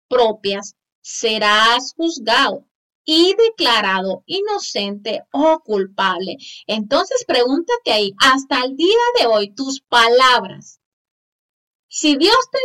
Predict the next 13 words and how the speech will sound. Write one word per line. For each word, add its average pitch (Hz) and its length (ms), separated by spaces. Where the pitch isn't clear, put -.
juzga 427 400
en 262 180
este 403 380
momento, 202 680
¿saldrás 262 580
culpable 311 760
o 233 180
inocente? 202 960
Y 285 100
si 277 240
tú 392 140
sales 466 500
culpable, 349 960